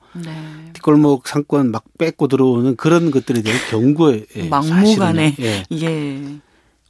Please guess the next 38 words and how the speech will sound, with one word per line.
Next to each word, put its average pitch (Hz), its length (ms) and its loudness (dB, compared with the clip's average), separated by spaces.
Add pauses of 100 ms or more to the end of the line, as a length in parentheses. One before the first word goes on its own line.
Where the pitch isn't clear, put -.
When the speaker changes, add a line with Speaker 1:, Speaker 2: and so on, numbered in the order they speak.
(160)
Speaker 1:
그렇죠. - 320 -20
Speaker 2:
정말 208 360 2
그 185 340 2
말, 143 220 2
Speaker 1:
음. 139 260 -6
Speaker 2:
즉 - 320 -8
또 220 140 0
한 214 120 0
번 196 140 0
반복해서 143 540 -4
말씀드리지만 113 720 -6
얼마나 147 300 -4
멋있어요. 101 580 -10
그죠? 101 340 -16
Speaker 1:
네. 170 540 -6
Speaker 2:
"값싼 131 320 -6
물건을 110 280 -4
사드릴 113 380 -8
때는 104 240 -12
Speaker 1:
예. 175 140 -4
Speaker 2:
보물처럼 113 500 -2
사드리고 - 520 -14 (200)
Speaker 1:
음. 202 160 -10 (380)
Speaker 2:
값비싼 - 420 -10
물건을 98 300 -6
내다 92 180 -10
팔 - 160 -16
때는 - 260 -20
쓰레기처럼 123 400 -8
Speaker 1:
쓰레기처럼. 92 420 -6
Speaker 2:
내다 90 180 -16
팔아라." 92 420 -12 (540)
정말 147 260 -4
기가 143 240 0
막힌 120 320 -4
얘기지 101 240 -8
않습니까? 104 460 -18
이런 170 400 0